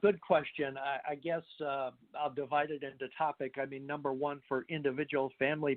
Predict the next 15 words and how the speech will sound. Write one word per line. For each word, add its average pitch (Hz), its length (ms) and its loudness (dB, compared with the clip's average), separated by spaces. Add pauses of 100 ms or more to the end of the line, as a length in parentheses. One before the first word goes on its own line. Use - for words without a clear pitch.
plans, 131 420 2 (680)
uh, 139 380 10
there 143 220 8
is 143 80 8 (100)
relatively, 135 840 4
relative 143 460 4
rate 151 320 2
stability 151 460 4
for 135 160 0
those 135 220 0
on 127 140 0
Covered 131 340 0
California, 143 760 2 (500)
and 143 220 6
also 139 600 6